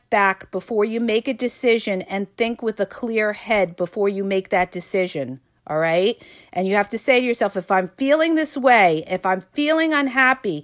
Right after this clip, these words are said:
there's got to be a reason why, okay? And is this something, or is this somebody that I will be happy with, or is this gonna be the same thing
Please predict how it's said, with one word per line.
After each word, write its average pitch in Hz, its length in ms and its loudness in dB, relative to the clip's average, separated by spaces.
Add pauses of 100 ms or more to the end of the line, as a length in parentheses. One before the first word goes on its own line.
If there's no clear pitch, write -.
(480)
there's 220 320 6
got 247 380 4
to 302 140 -4
be 220 360 -4
a 202 100 0
reason 208 680 -2
why, 160 540 2 (120)
okay? 190 560 2 (420)
And 208 380 0
is 196 240 -2
this 320 220 0
something, 277 680 0 (360)
or 180 160 2
is 196 180 -2
this 330 200 -2
somebody 254 840 0
that 190 400 2
I 202 180 2
will 196 180 2
be 202 180 -6
happy 254 500 0
with, 220 340 0
or 202 160 2
is 196 140 0
this 285 260 -2
gonna 233 240 0
be 208 140 -4
the 262 100 -2
same 240 560 -2
thing 208 460 -2